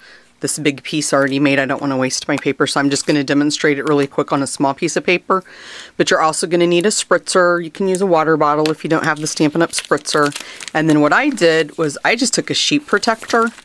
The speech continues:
and cut it in two. So that's all you're gonna need for this is a sheet protector. And then you're also gonna need the Stampin' Right markers, Basic Gray, Wisteria Wonder, and Elegant Eggplant.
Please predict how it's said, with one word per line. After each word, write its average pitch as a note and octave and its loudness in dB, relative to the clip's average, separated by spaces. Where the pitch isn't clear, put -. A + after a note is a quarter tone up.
and D#3 2
cut D3+ -2
it D3+ -2
in D#3 -2
two. - -4
So - -4
that's C#3 0
all E3 2
you're E3+ -2
gonna F3+ -2
need D#3+ 0
for D3+ -2
this C#3+ 0
is C#3 -4
a C#3+ -4
sheet - -4
protector. - -4
And D#3 2
then D3+ 4
you're D3+ 4
also D3+ 2
gonna F#3+ 0
need F#3 0
the E3 2
Stampin' E3 2
Right F#3 2
markers, G#3+ 0
Basic D#3 -4
Gray, D#3 0
Wisteria D#3 0
Wonder, E3 0
and D#3+ -2
Elegant D3+ -2
Eggplant. - -10